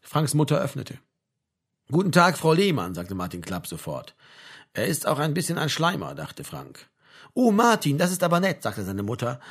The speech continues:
und sah Frank dabei etwas ratlos an. „Wir holen mal meine Sachen“, sagte Frank. Es war ihm unangenehm, dass Martin Klapp dabei war, während er seiner Mutter die plötzliche Tatsache seines Umzugs beibrachte.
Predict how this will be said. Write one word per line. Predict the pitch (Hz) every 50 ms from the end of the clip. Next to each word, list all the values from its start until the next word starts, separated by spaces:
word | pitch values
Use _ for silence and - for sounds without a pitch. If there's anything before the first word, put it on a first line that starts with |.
| - - - _ -
und | 117
sah | 107 117 110
Frank | - - 120 131 139
dabei | - 131 123 120 123
etwas | 127 107 123 113 101
ratlos | 101 120 135 135 - - 123 104
an. | - 120 107 - - _ _ _ _ _ - - - _
„Wir | - - 170 180 139
holen | 113 180 208 196 185 208
mal | 196 175 175
meine | 156 165 175 165
Sachen“, | 147 170 196 175 - 120 101
sagte | 87 - - - -
Frank. | - - - - - - - - _ _ _ _ _ _ _ _ _ _ _
Es | - 135 120 143
war | 151 156
ihm | 151
unangenehm, | - 190 190 185 180 160 165 165 170 165
dass | 165 127
Martin | 151 165 170 - 160 156
Klapp | - - 196 190 190 -
dabei | - 110 92 95 92 98 95
war, | 87 101 117 139 135 - - - - _
während | - 135 131 143
er | 156 139
seiner | 139 143 139 135
Mutter | 151 180 160 147
die | 135 143 131
plötzliche | - 170 175 135 - 143 131 151 -
Tatsache | - 151 160 156 - - 139 139
seines | 151 151 143 127
Umzugs | - 214 185 170 151 - 131 110 -
beibrachte. | - - 110 110 120 120 127 131 120 - - 143 139 131